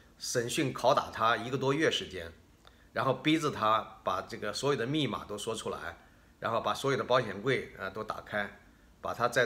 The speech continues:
外地的资产全部都吞并。所以直到今天，这个黄先生还是这个说“一朝被蛇咬，十年怕井绳”吧，还不敢公开到法院去告他，就希-，寄希望于有一天郭文贵坐牢的时候，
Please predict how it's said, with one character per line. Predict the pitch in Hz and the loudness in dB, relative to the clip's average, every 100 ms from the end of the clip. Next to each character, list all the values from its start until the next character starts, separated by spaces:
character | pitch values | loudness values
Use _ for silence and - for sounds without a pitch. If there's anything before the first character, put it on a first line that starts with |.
| 131 | 4
外 | 143 127 | 6 6
地 | 123 | 4
的 | 113 107 - | -4 -4 -10
资 | - 151 | -6 -2
产 | 139 - - | -2 -4 -8
全 | - 113 | -4 -4
部 | 110 | -4
都 | 98 | -6
吞 | - 110 110 | -6 -6 -4
并。 | 101 - - - - - - - - | -6 -8 -20 -20 -20 -20 -20 -20 -2
所 | 143 | 0
以 | |
直 | - 156 | 2 8
到 | 160 | 8
今 | 135 175 175 | 8 2 0
天， | 127 117 | 2 2
这 | 117 | 0
个 | 107 | -2
黄 | - 123 | 0 0
先 | 123 123 | 2 0
生 | 120 104 95 | -2 -4 -2
还 | 101 | -4
是 | 113 113 107 - - - - - - - | -2 -2 -4 -6 -18 -20 -20 -20 -20 -20
这 | 107 | -10
个 | 101 101 | -4 -2
说 | 101 117 117 117 - - | -2 -2 -2 -2 -8 -8
“一 | 131 | -6
朝 | 107 131 127 127 | 2 6 6 4
被 | 131 120 | 2 0
蛇 | - 123 | 2 0
咬， | 98 | 0
十 | 87 117 | -4 -6
年 | 110 107 | -6 0
怕 | 110 | 0
井 | 101 78 | 0 -6
绳” | - 82 | -10 -8
吧， | 95 92 - - | -8 -8 -14 -6
还 | 107 | -4
不 | 135 | -2
敢 | 107 92 | -4 -4
公 | - 131 | -4 -2
开 | 120 | 0
到 | 117 107 | 2 0
法 | 85 | -2
院 | 101 | -8
去 | 101 113 | -8 0
告 | 127 92 | 2 2
他， | - - - - - - - | -6 -16 -20 -20 -20 -20 -14
就 | - 113 | -4 -4
希-， | - - - - 139 - | -4 -6 -6 -4 -6 -2
寄 | 156 | 0
希 | - 160 | 2 6
望 | 143 117 | 6 6
于 | 127 | 0
有 | 101 104 | -2 -4
一 | |
天 | 104 127 123 127 | 0 4 4 4
郭 | 127 | 0
文 | 127 | 2
贵 | 131 113 | 0 2
坐 | 196 156 | 6 6
牢 | 90 120 | 6 2
的 | 202 | 2
时 | - 107 | 2 -2
候， | 92 | -6